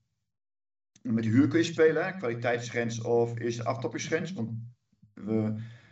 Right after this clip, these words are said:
we gaan niet over de honderd procent, eh, maximaal redelijk heen met de huur. Maar,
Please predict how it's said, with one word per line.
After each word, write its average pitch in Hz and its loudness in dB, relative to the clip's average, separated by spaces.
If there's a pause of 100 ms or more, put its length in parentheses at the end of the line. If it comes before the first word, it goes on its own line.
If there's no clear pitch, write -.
(140)
we - -16
gaan 110 2
niet 117 2
over 117 6
de 110 6
honderd 120 4
procent, 113 2
eh, 110 2
maximaal 110 2
redelijk 127 2
heen 120 4
met 113 0
de 104 -2
huur. 120 -2 (880)
Maar, 113 0